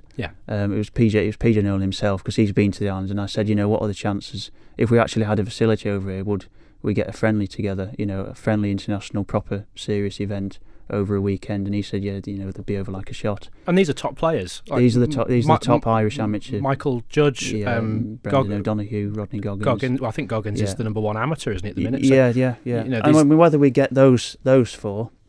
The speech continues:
Speaker 2: you know, or, or whatever, but certainly, you know, that will be one thing we will be looking quite early on to, to arrange and sort. And as I said, the spectacle of that, you know, 'cause we, we would then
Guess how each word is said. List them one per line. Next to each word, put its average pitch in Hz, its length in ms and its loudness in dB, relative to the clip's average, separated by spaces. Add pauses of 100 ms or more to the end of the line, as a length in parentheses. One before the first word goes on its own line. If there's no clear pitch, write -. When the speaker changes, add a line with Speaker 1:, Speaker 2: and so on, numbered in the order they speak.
(140)
Speaker 2:
you 120 120 0
know, 107 380 -2
or, 117 80 -4
or 113 360 0
whatever, 110 280 0
but 113 220 0 (180)
certainly, 113 680 2
you 113 80 -4
know, 101 220 -4 (560)
that 117 160 4
will 110 60 0
be 110 100 2
one 110 200 4
thing 107 220 0
we 104 100 2
will 101 80 0
be 107 120 0
looking 104 420 0 (360)
quite 110 260 2
early 107 260 2
on 104 260 0
to, 101 340 -2 (120)
to - 200 -2
arrange 104 360 -2
and 98 100 -6
sort. 104 520 0 (640)
And 110 160 2
as 110 220 0
I 110 40 -8
said, 110 200 4
the 107 80 4
spectacle - 520 -2
of 95 100 -6
that, 101 200 -2
you 104 60 -4
know, 101 120 -2
'cause - 160 -6
we, 113 260 2
we 113 120 4
would 104 160 0
then 98 240 -2